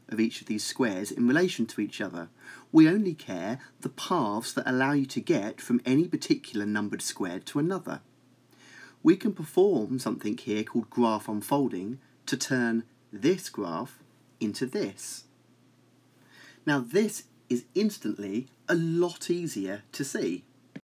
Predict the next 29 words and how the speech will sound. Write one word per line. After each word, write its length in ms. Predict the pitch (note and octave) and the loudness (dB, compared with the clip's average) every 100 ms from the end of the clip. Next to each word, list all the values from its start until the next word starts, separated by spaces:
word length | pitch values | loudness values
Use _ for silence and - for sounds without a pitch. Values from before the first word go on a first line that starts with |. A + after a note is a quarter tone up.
| _ _ _ _ _ _ _ _ - _ _ _ _ _ - - - _ | _ _ _ _ _ _ _ _ -20 _ _ _ _ _ -20 -20 -20 _
For 140 | - | 0
example, 440 | E3 E3 F3+ D3+ A2 | 2 4 4 2 -2
it's 120 | A2+ | -6
very 500 | G#2+ B2 D#3 D#3 D3+ | 0 4 6 6 4
simple 460 | - E3 D#3+ - | 2 0 0 -4
now 260 | G2+ G2+ G2+ | -8 -8 -10
to 140 | - | -10
see 500 | G2+ - A#2+ G#2 A2 C3+ - - - | -10 -2 -2 -2 -6 -8 -18 -20 -10
that 120 | - | -8
the 60 | D3+ | -8
quickest 500 | - G4+ - - - | 0 0 2 -2 -2
route 160 | G#2+ | -4
to 160 | - - | -4 -2
eleven 480 | A2 C3 F2 A2+ C#3+ _ - | 0 0 -4 -6 -8 _ -2
is 140 | F3 | 0
just 220 | F3 D#3+ | 0 -2
to 80 | F#3 | -2
whiz 320 | C3 B2 B2 | 2 2 2
round 200 | G#2+ G#2 | -4 -2
the 60 | G#2+ | -4
outside. 640 | G2+ - - A#2+ F#2+ E2 - - - - - | -6 -6 -2 -2 -4 -10 -16 -20 -20 -10 -2
Now, 240 | C3+ F#2+ | -2 -2
it 80 | - | -4
doesn't 180 | C#3+ A#2+ | -4 -2
actually 300 | G2+ G2+ G#2+ | -4 -4 0
matter 300 | A#2 C3+ A#2+ | 0 0 -4
whether 180 | G#2+ G#2 | -6 -4
we 100 | A2 | -6
go 240 | G#2+ G2+ | -4 -6